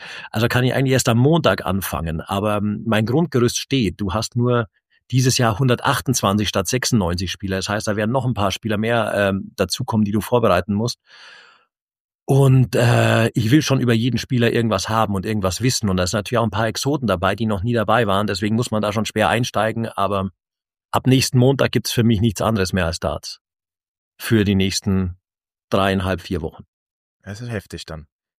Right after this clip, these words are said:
Speaker 2: Und dann bist du aber auch wieder vor Ort dieses Jahr oder macht ihr aus dem Studio raus?
Speaker 1: Ja, aber nee, wir sind aus dem Studio, der Robby und ich. Also, also alle anderen sind vor Ort, Moderation, Experte et cetera pp.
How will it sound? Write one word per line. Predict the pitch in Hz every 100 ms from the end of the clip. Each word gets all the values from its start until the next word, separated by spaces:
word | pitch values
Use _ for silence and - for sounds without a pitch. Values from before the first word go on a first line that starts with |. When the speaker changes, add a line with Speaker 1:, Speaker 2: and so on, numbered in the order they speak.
| _ -
Speaker 2:
Und | 117
dann | 127
bist | 165
du | 190
aber | 151 139
auch | 123
wieder | 131
vor | - 110
Ort | 143 190
dieses | 208 214
Jahr | 202 196
oder | 156
macht | 143 123
ihr | 120
aus | 120
dem | 110
Studio | 110 101
raus? | 107 113
Speaker 1:
Ja, | 135
aber | 143 - _
nee, | 113 123 147
wir | 147
sind | 139 135
aus | 110
dem | 113
Studio, | - 165 180 180
der | 156
Robby | 139 135 139
und | 135
ich. | 143 - - -
Also, | 107 107 110
also | 104 101 -
alle | - 113
anderen | 95 135 127
sind | 117 107
vor | 85
Ort, | - 78 - -
Moderation, | - 117 131 123 - 123 123
Experte | - - 113 120 127 113
et | 104
cetera | 120 120 110 101
pp. | 95 90 147